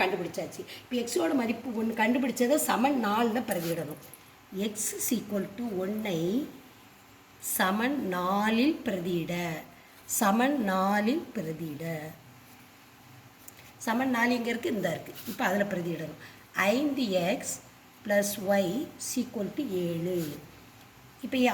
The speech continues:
already நம்ம எக்ஸோட மதிப்பு கண்டுபிடிச்சிருக்கோம். ஒன்று பிளஸ் y is equal to ஏழு. ஐந்து பிளஸ் y is equal to ஏழு. y is equal to இந்த அஞ்சு இந்த பக்கம் வந்துரும். அப்போ y is equal to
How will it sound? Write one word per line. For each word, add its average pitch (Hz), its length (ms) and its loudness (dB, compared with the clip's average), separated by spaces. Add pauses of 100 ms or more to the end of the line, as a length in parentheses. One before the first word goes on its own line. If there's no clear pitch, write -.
already 294 300 6 (100)
நம்ம 277 180 4 (140)
எக்ஸோட 285 260 0 (460)
மதிப்பு 233 260 -2
கண்டுபிடிச்சிருக்கோம். 185 680 -4
ஒன்று 190 380 0 (880)
பிளஸ் 202 240 0 (160)
y 233 100 0
is 254 200 -2
equal 175 280 -6
to 226 60 -4 (180)
ஏழு. 165 280 -2 (800)
ஐந்து 302 240 -2 (120)
பிளஸ் 196 260 0 (120)
y 240 140 -2
is - 160 -4
equal 196 280 -6
to 214 60 -4 (180)
ஏழு. 170 300 0 (720)
y 320 100 4
is - 160 0
equal 214 180 -2
to 247 100 0
இந்த 208 120 4
அஞ்சு 226 220 2
இந்த - 120 -2
பக்கம் 190 240 0
வந்துரும். 151 320 -6 (1080)
அப்போ 202 140 -2 (140)
y 247 40 6 (100)
is - 60 -2 (100)
equal 190 260 -2
to 277 80 -2